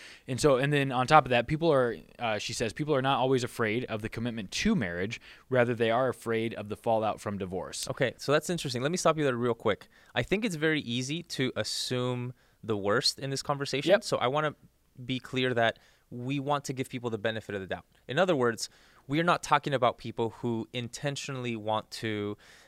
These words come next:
Speaker 2: uh, be promiscuous or intentionally want to test drive, right, different
Speaker 1: Mm-hmm.
Speaker 2: partners and avoid responsibility.
Speaker 1: Right.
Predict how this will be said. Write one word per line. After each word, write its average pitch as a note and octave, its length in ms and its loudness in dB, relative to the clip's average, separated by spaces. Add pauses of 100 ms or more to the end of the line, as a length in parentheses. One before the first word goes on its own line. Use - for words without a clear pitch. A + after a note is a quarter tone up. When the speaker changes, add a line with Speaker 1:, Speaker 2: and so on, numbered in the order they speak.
Speaker 2:
uh, - 120 -6
be A#2 160 -4
promiscuous E3+ 840 0
or C3 200 2
intentionally A#2+ 720 -4
want G#2+ 260 -4
to G#2 340 -4 (320)
test - 320 2
drive, A#2 420 4
right, A2 280 2
different A#2 260 -2
Speaker 1:
Mm-hmm. A2 60 -4
Speaker 2:
partners A2 380 0
and A2+ 180 -6
avoid A2+ 380 -2
responsibility. A2 720 -6
Speaker 1:
Right. G#2 240 4